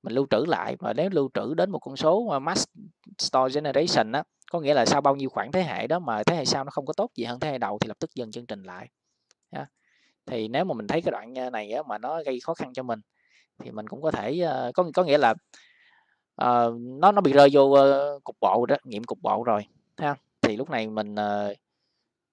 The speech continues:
mình có thể hiệu chỉnh, chẳng hạn như mình giảm epsilon xuống, hoặc là mình tăng cái, ơ, cái max store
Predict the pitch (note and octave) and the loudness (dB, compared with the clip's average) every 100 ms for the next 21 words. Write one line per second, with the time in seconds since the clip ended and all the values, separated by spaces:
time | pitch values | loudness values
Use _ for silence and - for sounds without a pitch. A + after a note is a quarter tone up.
0 | _ _ - B2 D3+ C#3+ C3 - A2 D#3+ | _ _ -10 -2 2 4 2 -2 -2 -4
1 | C#3 B2 A#2+ A2+ G2+ C#3 E3+ B2+ B2 A#2+ | -6 -6 -8 -6 -6 -6 -8 -6 -6 -6
2 | C3+ D#3 G3 B2 A2 G#2+ G2+ - A#2+ A#2+ | -8 -8 -6 -6 -6 -10 -8 -6 -8 -6
3 | C3+ D3 D3+ B2 B2 _ _ _ _ _ | -4 -2 -2 -4 -6 _ _ _ _ _
4 | C#3 C#3+ F3 E3+ - B2+ | -10 -4 -2 0 0 -2